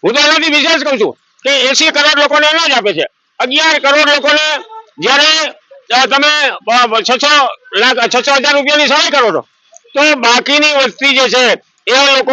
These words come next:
માટે જો આ એન્જોયમેન્ટ માટે જો બનાવેલું હોય તો એ પ્રજાના ભોગે ન બનાવો અને અધિકારીઓની જવાબદારી નક્કી કરો. હું જુનાગઢ વાલી સમિતિનો પ્રેસિડેન્ટ પણ છું,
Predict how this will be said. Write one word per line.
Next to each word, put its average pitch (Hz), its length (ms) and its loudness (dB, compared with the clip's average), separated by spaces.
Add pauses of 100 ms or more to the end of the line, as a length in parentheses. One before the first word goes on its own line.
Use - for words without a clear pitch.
માટે 247 240 2
જો 247 140 0
આ 247 140 2
એન્જોયમેન્ટ 233 480 0
માટે 226 220 0
જો 220 140 0
બનાવેલું 214 540 2
હોય 269 140 2
તો - 360 -4
એ 233 80 2
પ્રજાના 220 420 0
ભોગે 220 260 0
ન 220 140 2
બનાવો 254 460 2 (320)
અને 240 180 0
અધિકારીઓની 254 760 0
જવાબદારી 240 680 0 (160)
નક્કી 302 220 0
કરો. 247 340 0 (280)
હું 156 80 0
જુનાગઢ 262 400 0
વાલી 254 200 0
સમિતિનો 269 360 0
પ્રેસિડેન્ટ 262 440 -2
પણ 254 100 0
છું, 156 180 -6